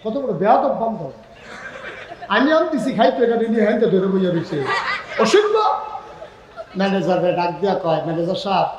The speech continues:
এই বান্দর তো সাংঘাতিক বেয়াদব।" কয়, "কি দা করছে?" "আমি একটা আম দিছি, খাইবো মুখে দিয়া, দিয়া রাখছে হ্যাঁ দিয়া।" কয়, "ঘটনা আছে ম্যাডাম।" কয়, "কি ঘটনা?" কয়, এর আগে একবার আস্তা মুহ দিয়া হয়েছি,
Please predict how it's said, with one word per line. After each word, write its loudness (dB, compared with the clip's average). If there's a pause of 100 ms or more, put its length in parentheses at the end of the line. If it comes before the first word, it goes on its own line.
(260)
এই -6
বান্দর 0
তো 0
সাংঘাতিক -4
বেয়াদব।" 0 (220)
কয়, -2
"কি -8
দা -2
করছে?" -4 (500)
"আমি 2
একটা 0
আম 4
দিছি, -6
খাইবো 2
মুখে 0
দিয়া, -2
দিয়া 2
রাখছে -4
হ্যাঁ 0
দিয়া।" -6 (500)
কয়, 0
"ঘটনা 2
আছে 2
ম্যাডাম।" 2 (920)
কয়, 6
"কি 0
ঘটনা?" 0
কয়, -2
এর 4
আগে 2
একবার -2
আস্তা 0
মুহ 2
দিয়া 0
হয়েছি, -4